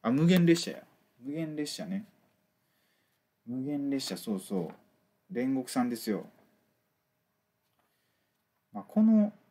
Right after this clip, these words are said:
これ誰でしたっけ？あれの名前忘れた。えーっと、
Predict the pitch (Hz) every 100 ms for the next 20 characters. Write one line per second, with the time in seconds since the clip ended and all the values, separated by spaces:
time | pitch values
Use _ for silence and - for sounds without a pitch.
0 | _ - - 98 101 151 110 92 - -
1 | _ _ _ _ _ _ _ _ _ _
2 | _ _ _ _ _ _ _ - 120 131
3 | 120 117 113 110 90 - _ _ _ _
4 | _ _ _ _ - 82 80 76 76 -
5 | 78 80 82 -